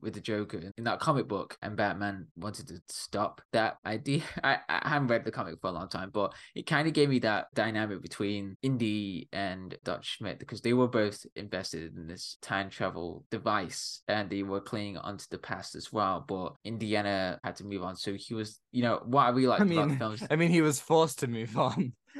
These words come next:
Speaker 1: Uh,
Speaker 2: Helena
Speaker 1: it,
Speaker 2: just
Speaker 1: yeah,
Speaker 2: punches
Speaker 1: forced.
Speaker 2: him at the
Speaker 1: I mean,
Speaker 2: last minute when
Speaker 1: forced.
Speaker 2: he's just like, when he's just like, "I wanna stay," and she's like, "Nope." <laughs>
Speaker 1: He was delirious i-, in that sense,
Speaker 2: He
Speaker 1: but
Speaker 2: definitely
Speaker 1: it,
Speaker 2: was.
Speaker 1: in that last scene,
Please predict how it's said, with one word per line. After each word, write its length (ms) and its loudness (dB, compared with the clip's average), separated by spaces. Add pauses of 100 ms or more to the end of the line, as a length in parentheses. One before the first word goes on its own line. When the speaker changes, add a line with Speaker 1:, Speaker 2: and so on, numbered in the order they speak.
(120)
Speaker 1:
Uh, 140 10
Speaker 2:
Helena 100 6
Speaker 1:
it, 80 10
Speaker 2:
just 120 0
Speaker 1:
yeah, 120 10
Speaker 2:
punches 180 6
Speaker 1:
forced. 280 8
Speaker 2:
him 100 2
at 40 2
the 60 4
Speaker 1:
I 40 8
mean, 100 8
Speaker 2:
last 100 2
minute 200 2
when 80 4
Speaker 1:
forced. 140 2
Speaker 2:
he's 140 0
just 160 -6
like, 320 -4 (220)
when 100 2
he's 140 4
just 140 0
like, 200 6 (140)
"I 80 6
wanna 240 4
stay," 320 6
and 100 0
she's 140 -2
like, 180 2
"Nope." 580 2
<laughs> 560 -6
Speaker 1:
He 160 4
was 120 2
delirious 580 0 (100)
i-, 40 0
in 280 -2
that 200 -2
sense, 280 -4
Speaker 2:
He 40 -10
Speaker 1:
but 220 4
Speaker 2:
definitely 420 2
Speaker 1:
it, 80 -2
Speaker 2:
was. 200 -6
Speaker 1:
in 160 4
that 200 6
last 240 2
scene, 420 -2